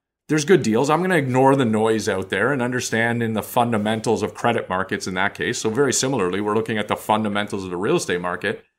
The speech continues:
And we're saying, "I just gotta be careful. Like, I don't wanna just throw my money at anything. I gotta be smart about how I do it, but I certainly shouldn't be afraid to get into the market at this time for the right deal."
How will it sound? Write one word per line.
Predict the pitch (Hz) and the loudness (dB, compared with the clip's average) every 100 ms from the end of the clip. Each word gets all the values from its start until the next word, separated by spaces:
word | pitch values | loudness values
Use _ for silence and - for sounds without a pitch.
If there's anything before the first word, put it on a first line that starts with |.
| _ - | _ -6
And | 117 | 0
we're | 127 | 2
saying, | - 151 151 | 2 2 2
"I | 151 | 0
just | 196 - | 0 2
gotta | 349 | 0
be | 143 | 0
careful. | - - 170 277 - - | -4 -2 0 0 -2 -8
Like, | 85 | -2
I | 135 | 2
don't | 190 | 4
wanna | 185 127 | 4 2
just | 113 - | -2 2
throw | 131 | 4
my | 127 | 4
money | 123 120 | 4 4
at | 101 | 4
anything. | 104 180 180 78 92 - _ _ - | 4 2 0 -6 -12 -14 _ _ -4
I | 123 | 2
gotta | 147 | 4
be | 139 | 4
smart | - 147 170 139 - | 4 4 4 4 -2
about | 113 131 123 | 2 4 4
how | 131 | 4
I | 120 | 4
do | 107 180 | 4 6
it, | 120 - - _ _ | 4 0 -6 _ _
but | 123 | 2
I | 143 | 4
certainly | - - - 180 214 143 | 4 2 4 2 4 2
shouldn't | 107 - 117 | 2 2 2
be | 110 | 2
afraid | 98 - 135 131 98 95 _ _ - | 0 0 0 2 0 -4 _ _ -4
to | 127 | 0
get | 110 113 | 4 4
into | 110 107 | 4 0
the | 107 | -2
market | 101 107 110 101 | 0 0 2 0
at | 90 | 0
this | 104 - - _ _ | 0 -2 -8 _ _
time | - 120 110 90 95 - _ - | 0 2 2 0 -6 -14 _ 2
for | 117 | 4
the | 104 | 4
right | 98 87 | 2 0
deal." | 95 80 | -2 -6